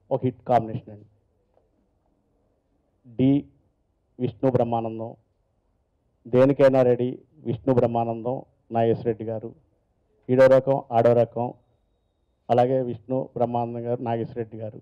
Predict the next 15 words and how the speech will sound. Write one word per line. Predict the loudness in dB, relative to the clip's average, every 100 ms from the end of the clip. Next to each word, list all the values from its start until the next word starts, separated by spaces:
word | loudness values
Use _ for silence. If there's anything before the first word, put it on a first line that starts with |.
| _ _ _
సూపర్ | 0 2 0
డూపర్ | 2 0 -2
హిట్ | -6 -14
లైన్. | -20 _ _ _ _ _ _ _ _ _ _ _ _ -2
అంతకన్నా | 0 4 6 6 8 6 4 0 -10 _ _
ఆ | 2 2
కోవకు | 6 8 8 6 4
చెందిన | 4 2
సినిమా, | 0 -2 -2 -4 -6 _ _ _ -6
ఒక | -4 2 2 2 0 _ -8
ఎంటర్టైన్మెంట్ | -4 -2 0 0 0 -2 -4 _
ఫ్యామిలీతో | 2 4 2 -2 -2
తీసిన | -2 -4 -4
సినిమా | -6 -6 -6
ఇది. | -6 -8